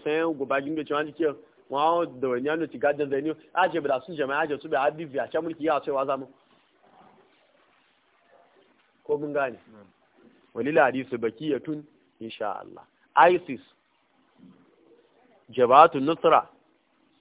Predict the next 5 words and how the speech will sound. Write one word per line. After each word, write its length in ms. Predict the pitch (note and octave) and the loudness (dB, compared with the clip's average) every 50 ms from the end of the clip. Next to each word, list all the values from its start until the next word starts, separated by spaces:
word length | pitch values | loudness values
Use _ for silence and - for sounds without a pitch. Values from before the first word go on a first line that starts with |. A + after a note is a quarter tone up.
| _ _ _ _ _ _ _ _ _ - | _ _ _ _ _ _ _ _ _ -2
Jabatu 420 | B2+ B2 A#2+ B2+ C#3 D3+ D3+ - | 0 4 6 8 8 8 6 2
Linqazi, 680 | D3 C#3 C3+ B2+ A#2+ - - C#3 C#3 C#3 C3+ B2+ G#2 - _ _ _ _ _ _ _ _ _ _ _ _ _ _ _ _ _ _ _ _ _ | 0 0 0 -2 0 4 8 8 8 8 4 0 -10 -18 _ _ _ _ _ _ _ _ _ _ _ _ _ _ _ _ _ _ _ _ _
Jama'atul 460 | - C3 C3 C#3+ D#3 E3 - D3+ C3 | 0 4 8 8 8 8 6 2 -2
Muslimina, 640 | C3 D3 D#3+ - - C#3 C3 C3 C3+ C3+ B2 A2+ F#2 - _ _ _ _ _ _ _ _ _ _ - _ _ _ _ _ - | -2 -2 -4 -6 -10 -12 -8 -4 -4 -4 -4 -4 -6 -10 _ _ _ _ _ _ _ _ _ _ -20 _ _ _ _ _ -4
Al-Jama'atul 500 | - A#2+ A2+ B2 B2+ C#3+ D#3 E3 - D3 | -4 -2 0 2 4 6 6 4 4 -2